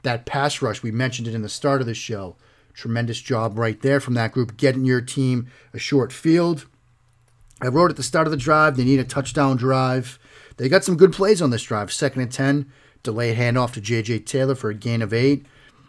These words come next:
Third and three, J J Taylor left side on another crack play, another crack toss play, gain of four. They get to the edge, J J Taylor again on first down.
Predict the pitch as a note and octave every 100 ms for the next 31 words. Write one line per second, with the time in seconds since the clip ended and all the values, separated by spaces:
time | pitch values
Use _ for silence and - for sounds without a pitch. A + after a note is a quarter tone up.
0 | _ - - C#3 C3 B2+ A2+ - - C3+
1 | D3 D#3 D#3+ D3+ - - _ - B2+ B2+
2 | A#2+ A2+ - - C#3 C#3 C3 A#2 A#2 -
3 | C#3 C3+ C3 A#2 A2+ C#3 C#3+ - C#3 C3+
4 | - C#3 C3+ C3 A#2 B2+ B2+ B2 A#2 -
5 | B2 A#2+ A#2 C3+ A#2+ A#2 A2 - - _
6 | - C3 A2+ - - D3+ D3+ D#3+ D#3+ D3
7 | _ - - _ _ _ _ _ _ _
8 | _ A#2+ A#2 C3+ C3 B2 B2 C3 C3+ A2
9 | C3 B2+ B2 A#2 - C#3+ C3+ C3+ A#2 A2+
10 | C3+ B2+ A#2 C3+ B2 - B2 B2 C3+ B2